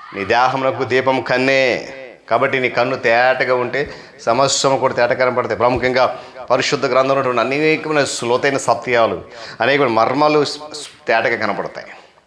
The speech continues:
అందుకే కీర్తనకారుడు, "చూడలేని పరిస్థితి, చూడలేని స్థితిలో ఉన్నాను నేను, అందులో ఉన్నటువంటి ఆశ్చర్య సంగతులు గ్రహించాలంటే, అవి నన్ను చూడాలంటే తేటగా నా కన్నులు లేవు, కనుక నా కన్నులు తెరువు" అంటున్నాడు. కనుక మనము కూడా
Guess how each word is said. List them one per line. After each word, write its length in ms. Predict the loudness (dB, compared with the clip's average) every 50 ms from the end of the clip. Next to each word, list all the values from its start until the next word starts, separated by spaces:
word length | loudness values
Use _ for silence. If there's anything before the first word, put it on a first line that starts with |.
| _ _ -8
అందుకే 500 | -6 -4 -2 0 0 0 0 -2 -4 -12 -18 -20 -14 -8
కీర్తనకారుడు, 500 | -8 -6 -6 -4 -2 -2 0 0 0 0
"చూడలేని 540 | 0 -2 -4 -2 2 2 2 4 2 0 0
పరిస్థితి, 480 | 0 0 -2 -2 -2 -6 -8 -10 -10 -4 -2 0
చూడలేని 300 | 0 2 2 0 0 -2
స్థితిలో 280 | -6 -6 -4 -2 0
ఉన్నాను 300 | 0 2 2 2 2 2
నేను, 360 | 0 0 0 -2 -4 -6 -8 -10 -16 -20 -20 -20 -20 -20 -20 -20 -20 -20 -10 -4 -2
అందులో 240 | 0 2 4 4
ఉన్నటువంటి 320 | 4 4 2 2 0 0 0 2
ఆశ్చర్య 400 | 2 2 2 2 2 0 0 0
సంగతులు 400 | 0 -2 -2 0 0 0 0 0
గ్రహించాలంటే, 840 | -2 -2 -2 -4 -8 -6 -4 -2 -2 -2 -2 -6 -8 -10 -12 -12 -14 -20 -20 -20 -20 -10 -2 0
అవి 140 | 2 2
నన్ను 140 | 2 0 0 -2 -2 2
చూడాలంటే 420 | 4 4 4 4 2 2 0 -2
తేటగా 400 | -4 -2 0 0 0 0 0 -2
నా 80 | -2 -2
కన్నులు 340 | -2 -2 -4 -4 -2 -2 -2
లేవు, 120 | -4 -4
కనుక 220 | -4 -4 -6 -4 -2
నా 120 | -4 -4
కన్నులు 640 | -2 -2 -2 0 0 2 2 2 2 0 -2 -6 -12 -18 -20 -20 -18 -8 -2
తెరువు" 200 | 0 2 4 4
అంటున్నాడు. 320 | 4 2 2 -2 -6 -6 -6
కనుక 260 | -10 -12 -10 -8 -8
మనము 380 | -6 -4 -2 0 0 0 0
కూడా 320 | -2 -4 -4 -2 0 -2